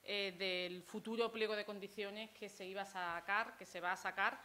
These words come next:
para la concesión del servicio de, de abastecimiento que finalizaba ahora, eh, en marzo del dos mil catorce.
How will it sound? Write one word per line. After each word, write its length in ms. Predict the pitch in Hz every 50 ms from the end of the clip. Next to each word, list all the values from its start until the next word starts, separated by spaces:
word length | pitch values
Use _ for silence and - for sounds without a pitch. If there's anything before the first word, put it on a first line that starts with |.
| - - - - -
para 560 | 208 196 202 220 226 220 202 185 175 170 165 165
la 100 | 170 170
concesión 560 | - 175 - - 175 - - 190 185 196 208
del 120 | 214 208
servicio 600 | - - 196 175 180 196 175 - - 190 180 180
de, 400 | 170 180 175 170 165 160 160 156 -
de 140 | 190 185 196
abastecimiento 680 | 185 180 - - 190 - 202 190 190 196 190 226 220
que 100 | 233 -
finalizaba 840 | - 214 190 180 175 180 180 - - 214 214 214 196 - - - - - - - - - - -
ahora, 840 | - 202 196 190 196 208 214 220 220 214 208 190 180 165 160 - - -
eh, 320 | 196 190 185 180 180 175 170
en 80 | 180
marzo 320 | 190 208 233 226 - - 226
del 160 | 214 196 175
dos 140 | 190 170 185
mil 160 | 185 170 -
catorce. 500 | 180 165 - 156 156 - - - 156